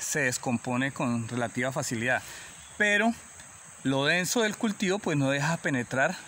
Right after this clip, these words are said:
buena luz para que en el estrato herbáceo haya, haya fotosíntesis. Entonces, si quisiéramos involucrar, eh, la teca en, en ganadería, pues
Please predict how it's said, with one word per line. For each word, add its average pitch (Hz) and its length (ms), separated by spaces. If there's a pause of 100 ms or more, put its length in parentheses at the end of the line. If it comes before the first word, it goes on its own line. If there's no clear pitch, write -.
buena 143 440
luz 170 260
para 151 260
que - 120
en 117 100
el 110 80
estrato 143 400
herbáceo 160 460 (400)
haya, 127 520 (220)
haya 135 260
fotosíntesis. 117 840 (380)
Entonces, 170 240
si 208 100
quisiéramos 233 600
involucrar, 175 640 (520)
eh, 147 320
la 131 140
teca 196 480
en, 180 180 (220)
en 143 200
ganadería, 185 600 (600)
pues 151 320